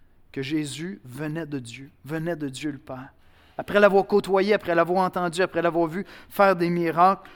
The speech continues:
leur conclusion, c'est, « On a vu la gloire de Dieu, on a vu la gloire du Fils unique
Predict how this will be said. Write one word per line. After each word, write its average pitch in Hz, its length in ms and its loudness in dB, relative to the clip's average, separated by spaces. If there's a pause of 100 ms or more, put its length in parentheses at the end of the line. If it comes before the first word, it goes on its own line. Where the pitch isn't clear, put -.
(140)
leur 175 360 2
conclusion, 180 720 -2
c'est, « 147 300 -8 (340)
On 151 180 -4
a 143 40 -4
vu 151 260 -6
la 175 140 0
gloire 147 320 -4
de 139 140 -6
Dieu, 139 200 -6
on 151 100 -2
a 143 40 -4
vu 156 200 -8
la 156 160 0
gloire 151 580 -4
du 139 160 -14
Fils - 560 -6
unique 170 540 -4